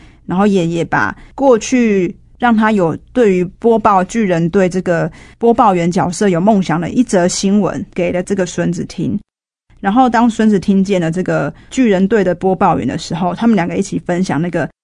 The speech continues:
念得又急又快又有创意的巨人队新闻的时候，我发现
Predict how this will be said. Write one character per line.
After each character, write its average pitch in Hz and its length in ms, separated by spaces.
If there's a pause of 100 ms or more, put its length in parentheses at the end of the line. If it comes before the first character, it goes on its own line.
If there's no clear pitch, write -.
念 247 200
得 202 120
又 226 200
急 185 280
又 214 120
快 208 200
又 208 100
有 170 140
创 180 260
意 180 60
的 170 100
巨 202 200
人 170 200
队 180 160
新 170 260
闻 160 120
的 135 100
时 - 160
候， 175 240 (500)
我 185 80
发 247 220
现 240 320